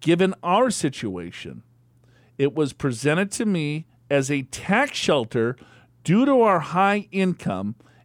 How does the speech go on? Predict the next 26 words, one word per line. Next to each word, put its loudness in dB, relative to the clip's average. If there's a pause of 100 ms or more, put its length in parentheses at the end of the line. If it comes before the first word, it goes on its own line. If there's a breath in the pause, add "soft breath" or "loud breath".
(100)
as 2
well 4
as 2
another 2
vehicle 0
to -4
use -2
as 0
we -2
are 0
maxing -2
out -2 (140)
other 2
available -2
options. -8 (440 soft breath)
Thanks 0
in 2
advance. 0 (120)
Uh, 0
guys, 0 (100)
keep -6
up 2
the -2
good 0
work. -6 (1080 soft breath)
Okay. 4